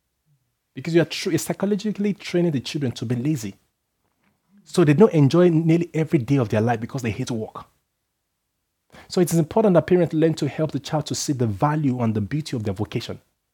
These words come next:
Not try to get rich quick. Understand that to build wealth takes time, diligence, focus.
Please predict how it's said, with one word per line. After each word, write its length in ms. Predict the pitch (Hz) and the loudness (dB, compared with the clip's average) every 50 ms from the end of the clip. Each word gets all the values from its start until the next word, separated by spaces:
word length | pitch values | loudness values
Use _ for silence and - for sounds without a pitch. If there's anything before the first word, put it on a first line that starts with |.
| _ _ _ _ _ _ _ _ _ _ _ _ _ _ _ _ _ _ _ _ _ _ _ _ _ _ _ _ - | _ _ _ _ _ _ _ _ _ _ _ _ _ _ _ _ _ _ _ _ _ _ _ _ _ _ _ _ 0
Not 140 | 156 196 - | 2 2 2
try 140 | - 175 156 | 4 2 2
to 120 | - - 127 | 2 0 0
get 280 | 113 - 156 - - | 2 2 0 2 2
rich 200 | 139 139 - - | 2 0 0 -2
quick. 360 | - - - - - - - - _ _ _ _ _ _ _ _ _ - | -6 -6 -6 -8 -8 -14 -18 -20 _ _ _ _ _ _ _ _ _ 2
Understand 500 | 147 160 160 170 - - 190 190 185 151 | 4 4 4 4 4 6 6 6 6 6
that 160 | 143 135 - - | 4 4 2 2
to 100 | 147 127 | 2 2
build 280 | 113 104 175 196 156 | 2 2 0 0 0
wealth 300 | 147 127 156 139 - - | 2 2 2 2 2 0
takes 200 | - 151 - - | -4 -8 -6 -6
time, 280 | - - 131 117 101 - _ _ _ _ _ _ _ _ - | -6 -6 -4 -4 -6 -8 _ _ _ _ _ _ _ _ 0
diligence, 540 | 165 160 151 113 - 104 90 92 - - _ _ _ | 2 2 2 2 0 -2 -4 -6 -10 -16 _ _ _
focus. 600 | _ - - 202 - - 120 - - - - | _ 2 6 6 6 6 2 -8 -10 -12 -14